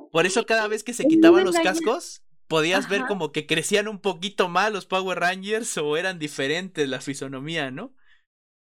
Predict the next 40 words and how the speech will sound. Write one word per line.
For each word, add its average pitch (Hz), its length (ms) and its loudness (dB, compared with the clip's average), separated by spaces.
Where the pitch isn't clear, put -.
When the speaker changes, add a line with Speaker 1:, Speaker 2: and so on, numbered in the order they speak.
Speaker 2:
Sí, 226 1000 0
fíjate 254 320 -2
que - 480 -4
igual 226 400 -2
yo 392 80 -2
no 466 60 -4
lo 403 40 0
recuerdo 254 520 -2
porque 269 320 -2
desde, 208 1080 -2
desde 208 360 -6
aquellos 233 540 -4
ayeres 226 380 0
que - 140 -10
no 202 640 -6
los 214 320 0
vuelvo 220 500 0
a 185 120 -2
ver, 190 360 -4
pero 196 420 -2
ahora 214 380 0
con 247 160 -2
esto 247 220 -4
ya 262 140 0
me 254 140 0
dio 254 120 -2
curiosidad, 247 460 2
se 247 140 0
me 262 60 2
hace 247 100 0
Speaker 1:
<laughs> - 20 2
Este, - 60 0
Speaker 2:
que 277 80 4
voy 262 180 6
a 285 60 2
hacer, 277 260 -4
voy 277 140 0
Speaker 1:
de 277 60 10
Speaker 2:
a - 20 6
Speaker 1:
hecho, 330 80 2